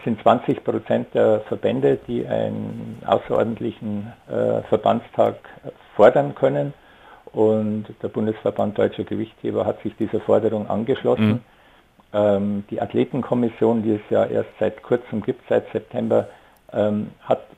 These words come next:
Speaker 1: mit Recht gefordert, auch in Entscheidungen besser eingebunden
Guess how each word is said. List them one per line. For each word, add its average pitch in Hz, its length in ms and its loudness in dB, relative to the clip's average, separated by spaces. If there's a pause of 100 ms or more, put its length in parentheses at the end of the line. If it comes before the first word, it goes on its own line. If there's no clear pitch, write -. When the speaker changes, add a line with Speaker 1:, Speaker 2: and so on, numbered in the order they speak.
(140)
Speaker 1:
mit 107 200 -4
Recht 120 280 4
gefordert, 110 540 2
auch 113 240 -2
in 113 100 -2
Entscheidungen 107 800 0
besser - 320 -2
eingebunden 110 720 -4